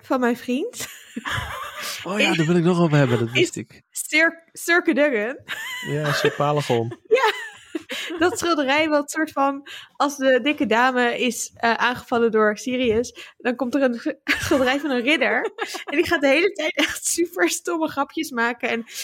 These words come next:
Speaker 1: hele
Speaker 2: Ja.
Speaker 1: moeilijke wachtwoorden. Elke dag een ander
Speaker 2: Scoundrels.
Speaker 1: wachtwoord. <laughs> Het spreekt iedereen aan alsof ze een soort van tegenstander zijn. En het is hilarisch. En het,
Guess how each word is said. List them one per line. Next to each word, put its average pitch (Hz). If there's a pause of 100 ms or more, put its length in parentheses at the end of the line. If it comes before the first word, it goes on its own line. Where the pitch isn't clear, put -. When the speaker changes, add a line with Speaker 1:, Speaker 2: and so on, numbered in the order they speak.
Speaker 1:
hele 311
Speaker 2:
Ja. 311
Speaker 1:
moeilijke 294
wachtwoorden. 240
Elke 320
dag -
een 262
ander 240
Speaker 2:
Scoundrels. 214 (180)
Speaker 1:
wachtwoord. 269 (540)
<laughs> -
Het -
spreekt 320
iedereen 311
aan 247
alsof 269
ze -
een 247
soort 240
van 233
tegenstander 247
zijn. 220 (200)
En 233
het 220
is 247
hilarisch. 190 (220)
En 247
het, 254